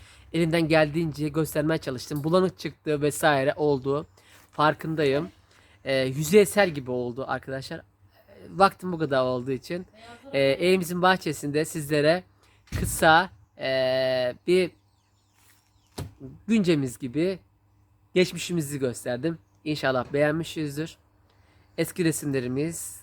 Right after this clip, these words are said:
anılarımız, hatıralarımız hepsi bu kadar kağıdın içinde. Daha vardı hepsi, e, maalesef,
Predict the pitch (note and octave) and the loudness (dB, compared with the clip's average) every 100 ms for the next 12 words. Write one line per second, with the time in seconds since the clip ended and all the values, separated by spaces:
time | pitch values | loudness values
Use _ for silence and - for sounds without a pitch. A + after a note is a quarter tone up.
0 | _ C#3+ D3 C3+ B2 B2+ D3 - C#3+ C#3 | _ -4 0 0 -2 -4 -6 -2 0 0
1 | - C#3 B2+ B2 C3 E3+ - - - _ | 0 -2 -2 -2 -6 -6 -10 -20 -20 _
2 | - - - D3 C#3 - D#3+ E3 - - | -20 -20 -10 -6 -6 -4 -4 -4 -6 -12
3 | - - - - D3 C#3 D3 - D3 C#3 | -14 -18 -20 -10 -2 0 0 0 -2 0
4 | C3+ C#3 - A2+ A2+ C#3+ D#3 - - - | 0 -4 -6 -8 -4 -4 -4 -10 -10 -14
5 | - - - - E3 F#3 F3+ F#3 C#3 D3+ | -14 -20 -18 2 4 6 4 2 2 -2
6 | D#3 - D#3 E3+ F3+ D3 C3 - - - | -2 -6 -8 -4 -2 -2 -4 -8 -16 -20
7 | - C#3+ D3 C#3 A2+ - E3 | -16 -4 0 0 -2 -2 -2